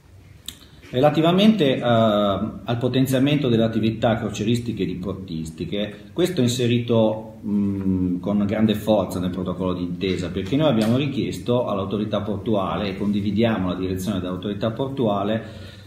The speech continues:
del potenziamento e dello sviluppo delle funzioni sia croceristiche che diportistiche nelle banchine Chiese e Tagliergio. Chiaramente queste cose avranno tempi diversi perché, eh, non, non si,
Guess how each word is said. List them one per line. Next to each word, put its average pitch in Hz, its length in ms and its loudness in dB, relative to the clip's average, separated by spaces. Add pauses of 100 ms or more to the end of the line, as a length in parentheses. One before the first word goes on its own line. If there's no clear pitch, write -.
del 123 200 2
potenziamento 127 1000 4
e 110 40 4
dello 113 160 4
sviluppo 113 520 4
delle 110 180 4
funzioni 113 560 2
sia 123 220 0
croceristiche 107 760 -2
che 101 100 -4
diportistiche 104 880 -2
nelle 104 240 -2
banchine 104 480 -2
Chiese 90 280 -4
e 85 60 -4
Tagliergio. 80 680 -6 (180)
Chiaramente 117 520 0
queste 113 280 0
cose 117 240 2
avranno 95 380 0
tempi 101 340 -2
diversi 107 760 0 (240)
perché, 98 380 -4
eh, - 160 -6 (400)
non, 82 960 -2
non 95 220 -2
si, 92 640 -2